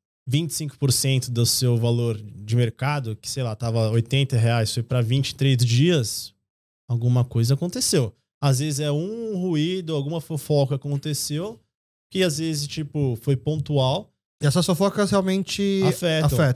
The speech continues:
Speaker 1: Por quê? É efeito manada, que a gente chama. São, a, o investidor,
Speaker 2: Tá.
Speaker 1: o investidor tem vieses, as pessoas têm vieses e acabam seguindo, às vezes, a multidão, que a gente chama viés,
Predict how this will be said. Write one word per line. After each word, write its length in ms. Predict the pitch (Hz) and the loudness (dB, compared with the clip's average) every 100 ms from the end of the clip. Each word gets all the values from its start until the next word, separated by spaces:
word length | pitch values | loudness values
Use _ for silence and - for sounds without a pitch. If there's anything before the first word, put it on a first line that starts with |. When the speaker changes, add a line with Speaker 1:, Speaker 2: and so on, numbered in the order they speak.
| 147 | 0
Speaker 1:
Por 80 | 117 | 0
quê? 240 | 135 110 | 0 0
É 40 | 110 | -2
efeito 300 | - 135 139 | -2 -4 -2
manada, 540 | 156 151 143 143 131 | 0 2 2 2 -2
que 80 | 120 | -4
a 40 | |
gente 140 | 117 - | -6 -4
chama. 220 | 110 104 | -2 0
São, 260 | 147 147 143 | 2 2 2
a, 100 | 143 | 2
o 160 | 147 | 4
investidor, 640 | 147 165 - 143 147 170 156 | 2 2 0 2 2 2 0
Speaker 2:
Tá. 60 | |
Speaker 1:
o 60 | 139 | 0
investidor 520 | 143 147 - 147 165 | 0 0 -2 0 0
tem 200 | - 160 | -2 -4
vieses, 720 | 131 131 127 160 147 120 101 131 | 0 2 2 0 -2 -6 -8 -6
as 120 | 135 | -4
pessoas 280 | 151 - 202 | -4 -6 -8
têm 140 | 185 | -6
vieses 720 | 143 127 131 160 143 117 - - | -4 -2 -2 -2 -4 -6 -8 -6
e 80 | 147 | -4
acabam 500 | 139 151 160 160 160 | -4 -2 -2 -2 -4
seguindo, 680 | - 175 135 175 190 190 - _ _ _ - | -6 -6 -6 -6 -4 -6 -6 _ _ _ -2
às 220 | 143 127 | 2 2
vezes, 260 | 139 165 156 | 0 -2 -2
a 40 | 165 | -4
multidão, 400 | 156 180 156 113 | -6 -4 -2 -2
que 100 | 117 | -4
a 40 | |
gente 180 | 127 127 | -4 -2
chama 160 | 135 127 | -2 0
viés, 260 | 131 127 | 0 0